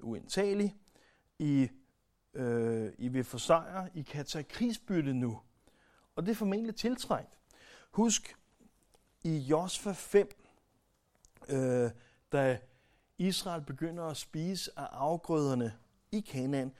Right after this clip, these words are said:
så stopper mannaen, det her mad, som, som Gud har sørget for, der kommer ned fra himlen hver dag, mens de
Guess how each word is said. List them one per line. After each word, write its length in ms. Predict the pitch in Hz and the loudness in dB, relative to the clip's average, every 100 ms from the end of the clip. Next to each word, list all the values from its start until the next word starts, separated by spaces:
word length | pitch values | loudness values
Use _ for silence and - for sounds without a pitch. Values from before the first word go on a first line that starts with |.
| _ | _
så 180 | - 175 | -10 -6
stopper 400 | - 123 117 147 | -4 -4 -2 0
mannaen, 680 | 151 170 190 185 117 113 110 | 2 2 2 0 -2 -6 -8
det 120 | 143 135 | -6 -2
her 160 | 143 | 0
mad, 320 | 123 123 131 | 0 2 2
som, 320 | 143 139 113 110 _ - - _ | 2 0 -2 -4 _ -20 -20 _
som 200 | - 127 | -8 -6
Gud 220 | 117 127 127 | -4 -6 -6
har 100 | 123 | -6
sørget 320 | - 120 123 | -4 -2 0
for, 120 | 120 | -2
der 100 | 113 | -4
kommer 240 | - 113 | -4 -4
ned 140 | 120 131 | -4 -4
fra 120 | 127 | -6
himlen 320 | 117 127 139 | -2 2 4
hver 140 | 131 117 | 4 2
dag, 160 | 117 | 2
mens 200 | 120 120 | -2 -6
de 200 | - 127 | -6 -6